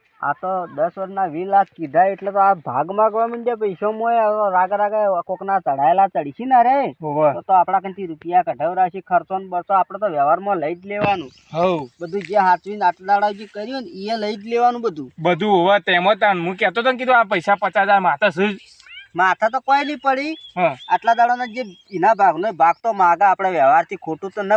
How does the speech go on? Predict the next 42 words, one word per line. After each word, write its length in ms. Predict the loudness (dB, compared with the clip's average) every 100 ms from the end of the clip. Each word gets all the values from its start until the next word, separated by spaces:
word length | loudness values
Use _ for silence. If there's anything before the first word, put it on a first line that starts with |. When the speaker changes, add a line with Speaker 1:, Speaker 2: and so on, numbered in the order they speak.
| 2
Speaker 1:
બોલાય 260 | 2 2 2
પણ 120 | 0 0
આપણે 240 | 0 -6 -4 -8
એ 240 | -10 -14
બધું 180 | -14 -2 0
કાપી 260 | 0 -2 -2
કાપીને 340 | -2 -4 -2
જ 40 | 0
આલવાનું 360 | 2 2 2 0
ને 40 | 0
કાં 120 | 0 0
તો 40 | -10
પૂરું 240 | -12 -10 -2
પૂરું 260 | -2 0
માગશી 340 | -2 -2 -6 0
પાછા 220 | 2 2 -2
કોકના 280 | -6 -4 0
ચઢાયેલા 440 | 2 4 4 2 0
ચડશી 320 | -4 -6 -10 -10
તો. 80 | -12 _ _ -8 0
Speaker 2:
વાહ, 400 | 4 6 6 4 0
એ 40 | -2
તો 80 | 2
વાત 120 | 2 2
સાચી 200 | -2 -4
તમારી 280 | -4 -6 -8 -12
કે 80 | -12 -16 _ _ _ _ _ _
કોકને 200 | -10 -6 -2
ચઢાયેલા 420 | 2 4 4 2 -2
જ 40 | 0
છું 160 | 4
હોન. 260 | 4 2 -2 _ _ _ _ _ _ _ _ -12
Speaker 1:
આ 80 | -2
તો 100 | 0 0
ઓપરેશન 420 | -2 -6 -6 0
કરાય 320 | 2 4 2 -2
ચેડી 240 | -10 -6
હે 60 | -8
ને 120 | -6 -10
દેખાતું 420 | -8 -10 -10 -14
થયું 160 | -12
ને 60 | -12